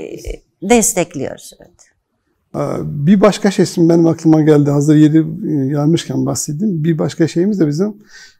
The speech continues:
Speaker 2: Ege İhracatçılar Birliği'nde üç yıldır da destek aldığımız projemiz var. tübitak, tagem, e, dap, Fırat Kalkınma Ajansı ve bunların yanına Ege İhracatçılar Birliği'ni rahatlıkla herhalde ekleyebiliriz.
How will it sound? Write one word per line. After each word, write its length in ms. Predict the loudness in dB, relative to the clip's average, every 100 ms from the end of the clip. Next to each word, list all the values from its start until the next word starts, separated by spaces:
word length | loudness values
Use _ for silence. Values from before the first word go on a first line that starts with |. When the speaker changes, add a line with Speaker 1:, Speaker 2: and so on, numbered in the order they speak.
| _
Speaker 2:
Ege 220 | 0 4 4
İhracatçılar 760 | 4 4 4 4 4 2 4
Birliği'nde 380 | 2 2 2 0 -2 -6 -14 -6 -4
üç 180 | -4 -2
yıldır 240 | -2 -2
da 100 | -4
destek 340 | -6 -6 -8 -6
aldığımız 400 | -6 -6 -8 -10
projemiz 520 | -10 -10 -8 -8 -4
var. 160 | -6 -6 _ _ -20 -20 _ _ -6
tübitak, 540 | -2 0 -2 -4 -8 -20 _ _
tagem, 400 | -2 0 2 0
e, 220 | -4 -6 -6 -6 -4 -6 -6 -8 -10 -10 -10 -6 0
dap, 280 | 0 -2 -12 -20 _ _ _ _ -4
Fırat 260 | -2 0
Kalkınma 460 | 0 0 2 4 4
Ajansı 500 | 0 -2 -4 -6 -2
ve 80 | 0
bunların 260 | 2 4
yanına 400 | 4 2 0 0
Ege 180 | 0 2
İhracatçılar 680 | 2 0 -2 -2 -2 -4 -2
Birliği'ni 380 | -2 0 0 0
rahatlıkla 640 | -2 -4 -6 -4 0 0
herhalde 260 | 0 -2 -4
ekleyebiliriz. 840 | -4 -4 -2 -2 -4 -4 -8 -10